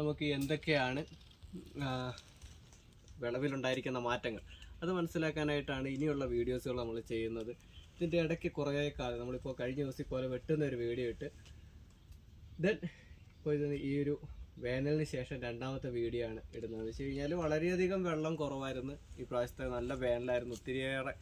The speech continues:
ആൾക്കാരുടെ തോട്ടങ്ങളിൽ ഇപ്പോൾ കൊലകൾ ഒടിഞ്ഞിട്ടുണ്ട്. എന്ന് വെച്ച് കഴിഞ്ഞാൽ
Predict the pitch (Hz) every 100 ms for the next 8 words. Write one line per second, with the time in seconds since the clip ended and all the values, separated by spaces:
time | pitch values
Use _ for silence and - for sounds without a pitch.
0 | - - - - - - 151 147 151 143
1 | 143 143 139 139 139 131 131 131 135 127
2 | - - - - - 123 120 123 123 113
3 | 117 117 113 110 120 123 135 135